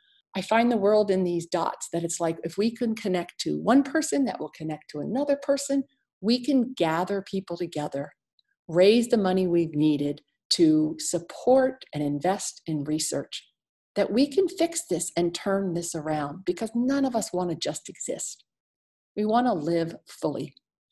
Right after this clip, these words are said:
We think about exercising and these brain teasers and all, but when Alzheimer's hit, it just takes it all away from you. There's something that can be solved. It's a shame that we don't go at it this way. So yes, I guess my competitive nature does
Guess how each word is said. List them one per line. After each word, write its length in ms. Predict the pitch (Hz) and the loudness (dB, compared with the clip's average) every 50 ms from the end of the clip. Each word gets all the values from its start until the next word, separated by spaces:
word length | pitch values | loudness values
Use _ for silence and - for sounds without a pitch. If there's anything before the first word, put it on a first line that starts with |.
| _ _ | _ _
We 100 | - 175 | 2 2
think 220 | 175 175 196 196 190 | 2 2 0 0 0
about 340 | 202 190 180 170 170 - - - | -2 0 0 0 -2 0 2 2
exercising 840 | 214 - - - 208 196 - - 147 143 143 143 - 147 147 147 147 | 2 2 2 -4 -4 -4 -4 -6 -4 -4 -4 -4 -4 -2 -2 -2 0
and 140 | 147 151 | 0 0
these 180 | 147 147 147 143 | 0 -2 -4 -4
brain 460 | - - 180 208 214 220 220 208 208 - | -4 -2 0 0 2 2 0 0 -2 -4
teasers 480 | - - 156 147 143 - 143 147 143 - | -4 -2 -2 0 0 -2 -4 -4 -4 -4
and 100 | 143 143 | -4 -2
all, 220 | 143 143 147 147 - | -2 -2 -4 -4 -4
but 120 | 151 - 170 | -4 -4 -4
when 100 | 185 180 | -6 -6
Alzheimer's 640 | - 226 269 277 - - 285 285 294 285 277 277 - | -6 -6 -6 -6 -4 -4 -2 -2 -2 -2 -4 -6 -2
hit, 260 | - 262 254 254 262 - | 2 2 2 2 0 -6
it 180 | - - - | -8 -8 -6
just 240 | - - 247 - - | -8 -6 -6 -6 -8
takes 320 | - - - 240 - - - | -8 -10 -10 -12 -10 -10 -12
it 80 | - - | -6 -2
all 180 | 196 196 196 196 | 0 0 2 0
away 260 | 180 180 180 196 190 - | 0 0 -2 -4 -4 -6
from 160 | 185 185 - | -8 -8 -8
you. 180 | - - - - _ _ _ _ | -8 -10 -12 -14 _ _ _ _
There's 220 | - 202 208 202 - | 0 0 0 4 4
something 340 | 294 285 294 - 269 240 | 4 4 4 2 2 2
that 140 | 220 214 220 | 2 0 -2
can 180 | - 220 220 214 | -2 -2 0 0
be 100 | 214 208 | 0 0
solved. 640 | - - - 208 220 220 233 240 262 254 - - - _ _ _ _ | 0 0 0 2 2 2 2 2 0 -2 -6 -16 -20 _ _ _ _
It's 200 | - 190 190 - | 0 0 2 2
a 40 | 180 | 2
shame 340 | 180 - - 175 165 170 170 | 4 4 4 4 4 4 2
that 120 | 170 - | 0 0
we 80 | 156 147 | 0 0
don't 220 | 143 147 147 139 | 0 0 0 0
go 180 | - 139 139 143 | -2 -2 -4 -4
at 160 | 143 139 - | -4 -6 -8
it 140 | - - - - _ | -8 -10 -12 -8 _
this 240 | 139 139 - - | -6 -6 -6 -8
way. 240 | - - - - - _ _ _ _ _ _ _ _ _ | -8 -10 -10 -12 -12 _ _ _ _ _ _ _ _ _
So 200 | - - - 208 | -4 2 4 4
yes, 380 | 208 202 208 190 160 151 - - | 4 6 4 4 4 4 2 -2
I 80 | 165 165 | -2 2
guess 320 | 165 190 214 202 - - | 2 2 2 2 -2 -2
my 100 | 220 220 | -4 -4
competitive 540 | 220 - 202 208 - - 196 196 190 180 180 | -2 -4 -6 -6 -4 -4 -2 -2 -2 -4 -4
nature 420 | 175 175 180 185 - - 180 175 | -2 -2 -4 -4 -4 -4 -4 -4
does 580 | 175 - 170 170 170 170 175 185 185 185 - | -4 -4 -2 -2 0 2 2 0 0 0 -4